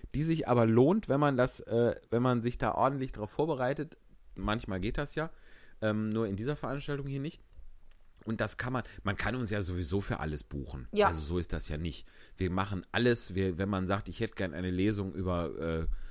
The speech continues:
Speaker 1: Silberzwiebeln, dann stellen wir Texte über Silberzwiebeln, äh, zusammen. Wenn man sagt, äh, jongliert doch mal, dann können wir an dem Tag leider nicht.
Speaker 2: <laughs>
Speaker 1: Aber, äh, wir ablehnen, so richtig ablehnen würden wir es auch nicht.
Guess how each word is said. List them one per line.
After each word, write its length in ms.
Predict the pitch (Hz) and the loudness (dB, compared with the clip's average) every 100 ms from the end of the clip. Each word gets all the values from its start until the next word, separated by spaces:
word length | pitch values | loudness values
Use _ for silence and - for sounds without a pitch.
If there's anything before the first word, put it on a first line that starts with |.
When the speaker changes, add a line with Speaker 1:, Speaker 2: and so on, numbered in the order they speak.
| - | 0
Speaker 1:
Silberzwiebeln, 840 | 113 127 117 - 110 110 107 107 - - - 98 | 6 6 6 2 -2 2 2 2 -4 -14 -6 -2
dann 160 | 92 | -2
stellen 280 | - 98 101 | 0 2 2
wir 120 | 92 | 2
Texte 280 | - 95 92 | 0 -2 -2
über 140 | 87 | 0
Silberzwiebeln, 800 | 80 117 127 - 113 107 104 101 - | 2 2 0 -2 0 2 2 -2 -4
äh, 260 | 90 95 87 | -2 -2 -2
zusammen. 480 | - 87 92 98 95 - - - | -4 -2 0 -2 -4 -10 -20 -10
Wenn 140 | - 92 | -2 0
man 180 | 90 90 | 0 0
sagt, 400 | 92 98 - - | 0 -2 -8 -4
äh, 260 | 87 87 - - - | -2 -2 -4 -14 -16
jongliert 440 | - 92 85 110 123 | -4 -2 0 0 0
doch 120 | 104 | -2
mal, 440 | 98 92 92 92 - | -2 -2 -2 -4 -6
dann 320 | 85 87 80 - - - - - - - - - - | -6 -6 -6 -12 -18 -18 -18 -18 -20 -16 -4 -2 0
können 160 | 131 143 | 0 4
wir 80 | 120 | 4
an 80 | 117 | 4
dem 140 | 110 | 2
Tag 180 | 117 101 | 0 2
leider 280 | 101 98 92 | 2 4 4
nicht. 180 | 95 | 6
Speaker 2:
<laughs> 540 | - - 311 - - 370 | 4 12 12 12 12 12
Speaker 1:
Aber, 300 | 190 - - | 12 10 12
äh, 180 | - 196 - - - - | 6 6 4 -2 0 2
wir 160 | - | 8
ablehnen, 340 | 131 - 120 107 - - 151 | 8 8 6 6 2 -4 -2
so 120 | 117 | 4
richtig 400 | 107 127 - - | 6 8 6 6
ablehnen 420 | 104 - 110 107 104 | 6 6 6 6 6
würden 200 | 98 90 | 4 2
wir 80 | |
es 80 | 82 | 2
auch 200 | 73 170 | 4 4
nicht. 240 | 165 170 | 4 2